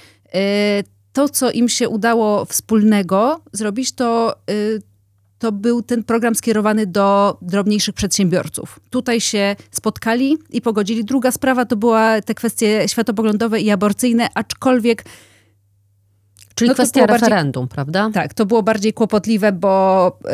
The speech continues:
Speaker 1: y, pomimo że Hołownia z Kosiniakiem-Kamyszem tutaj mieli podobne poglądy, to jednak elektorat Hołowni miał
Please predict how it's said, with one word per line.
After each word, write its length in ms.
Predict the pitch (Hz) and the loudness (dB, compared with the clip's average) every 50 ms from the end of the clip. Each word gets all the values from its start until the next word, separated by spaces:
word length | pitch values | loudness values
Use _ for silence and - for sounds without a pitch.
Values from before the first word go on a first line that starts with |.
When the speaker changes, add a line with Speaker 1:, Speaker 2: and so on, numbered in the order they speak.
| 180 190 190 190 190 | 0 0 0 0 -2
Speaker 1:
y, 40 | |
pomimo 420 | 165 - 214 214 220 220 196 202 208 | 0 0 2 2 4 4 4 2 2
że 200 | 202 208 208 202 | 2 2 2 2
Hołownia 520 | - - 214 208 208 208 208 202 202 202 | 2 0 0 2 2 2 0 0 -2 -2
z 360 | 190 190 208 196 190 185 - | -2 -2 0 0 -2 -2 -4
Kosiniakiem-Kamyszem 720 | - - 202 - 214 208 - 208 - 208 208 214 202 214 208 | -6 -6 -4 -4 -4 -4 -4 -4 -2 0 -2 0 0 -2 -2
tutaj 220 | 196 214 190 202 202 | -2 0 0 0 0
mieli 180 | 208 202 202 | 2 0 0
podobne 320 | - 208 196 214 208 202 190 | 0 0 0 2 0 0 0
poglądy, 360 | - 202 202 202 196 208 202 | 0 0 0 2 2 2 0
to 100 | - 214 | 0 0
jednak 220 | 208 190 202 196 | 2 2 0 0
elektorat 460 | - 208 202 - - 233 208 196 - | 2 0 0 2 2 0 0 0 0
Hołowni 340 | - 202 185 175 160 175 175 | 0 0 2 2 2 2 2
miał 280 | 170 175 170 175 175 | 2 2 2 0 -2